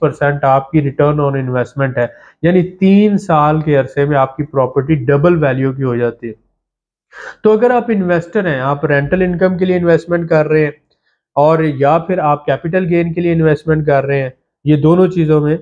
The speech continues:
बहुत अच्छा है। आपको हॉस्टल बनाना चाहिए, होटल बनाना चाहिए, या अपने घर लेकर,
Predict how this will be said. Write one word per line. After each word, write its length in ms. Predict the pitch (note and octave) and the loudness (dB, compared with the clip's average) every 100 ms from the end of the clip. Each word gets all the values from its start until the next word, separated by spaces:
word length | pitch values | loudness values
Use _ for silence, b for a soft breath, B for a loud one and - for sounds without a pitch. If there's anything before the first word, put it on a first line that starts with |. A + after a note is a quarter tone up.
| - | -8
बहुत 380 | C#3 C#3+ D#3 D3+ | -4 0 2 0
अच्छा 260 | B2 - | -2 0
है। 60 | C3 | 0
आपको 260 | C3 - C#3+ | 0 0 0
हॉस्टल 400 | C3+ C3 - E3+ | 2 0 0 0
बनाना 340 | E3+ E3 D#3 | 0 0 0
चाहिए, 240 | D#3 D#3 D#3 | -2 0 0
होटल 380 | C3 C3 E3+ F3 | 2 0 0 0
बनाना 320 | E3 D#3 D3+ | 2 2 0
चाहिए, 260 | D3 D#3 D3 | -2 -4 -2
या 200 | C#3+ D#3 | 0 0
अपने 280 | C#3 D#3+ | 0 -2
घर 280 | D3+ B2 D#3 | 0 0 0
लेकर, 400 | E3+ D3 C#3+ F3 | 0 0 0 -4